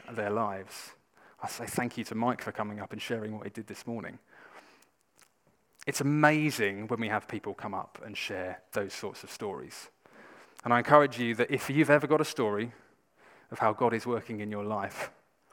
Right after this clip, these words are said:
we really want to hear it. It will do us so much good. So much good.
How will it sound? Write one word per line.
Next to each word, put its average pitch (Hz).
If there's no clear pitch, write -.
we 123
really 123
want 113
to 117
hear 120
it. 98
It 127
will 127
do 139
us -
so -
much 110
good. 101
So -
much 101
good. 90